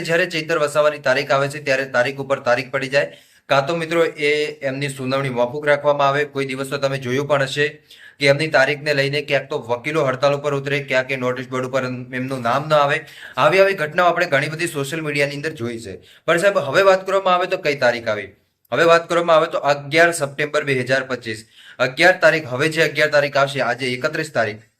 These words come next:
અને હવે જે અગિયાર તારીખ, અગિયાર તારીખ આવશે, આ અગિયાર તારીખે ચૈતરભાઈ વસાવાને હાઈકોર્ટમાં લઈ જવામાં આવશે અને ત્યારબાદ ત્યાં સુનાવણી થશે. પણ સાહેબ, એ પણ જોવું મહત્વનું રહેશે કે શું અગિયાર તારીખે પાછું એવું ન થાય કે તારીખ ઉપર તારીખ પડી જાય અને કોઈ પણ ધારાસભ્ય લાંબા સમય સુધી જેલમાં ન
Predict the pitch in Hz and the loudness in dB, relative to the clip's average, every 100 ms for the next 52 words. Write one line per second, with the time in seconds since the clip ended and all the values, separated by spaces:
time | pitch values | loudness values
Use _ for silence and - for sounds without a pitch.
0 | 127 147 120 135 175 180 165 160 165 151 | -2 -2 0 0 0 0 2 2 4 4
1 | 151 156 156 - - 135 147 160 151 147 | 4 2 0 -8 -8 -2 2 4 4 4
2 | 147 156 131 104 - - - _ - 180 | 2 2 -2 -8 -12 -20 -20 _ 0 2
3 | 196 - 165 165 151 156 143 135 131 131 | 2 0 0 4 4 2 -4 -4 -4 -2
4 | 165 170 147 139 143 143 127 113 117 139 | 2 4 4 2 2 2 2 -2 -2 -2
5 | 139 139 139 135 139 139 135 139 143 143 | 0 0 0 2 2 2 -2 -4 -4 -4
6 | 135 127 123 135 143 160 - - - 131 | 0 0 2 2 2 -2 -14 -20 -6 0
7 | 127 127 123 147 156 151 143 151 156 143 | 0 0 2 2 2 0 -2 -4 -4 -4
8 | 139 147 131 135 170 165 165 147 151 165 | 0 0 0 -2 -2 -2 2 2 2 0
9 | 156 147 160 165 160 123 123 151 160 160 | 0 0 -2 -4 0 0 0 2 2 2
10 | 170 170 165 175 185 214 190 185 170 - | 0 -4 -2 -6 -4 0 0 0 -4 -8
11 | - - 135 151 156 160 156 139 139 139 | -12 0 2 2 0 -2 2 4 2 -2
12 | 120 113 104 - _ _ - 127 135 135 | -8 -6 -8 -10 _ _ -8 -4 -2 -4
13 | 139 175 135 151 165 156 160 123 127 160 | -2 2 4 4 2 -2 0 0 2 2
14 | 165 170 165 160 156 156 165 156 | 2 -4 -4 -6 -2 -2 -2 2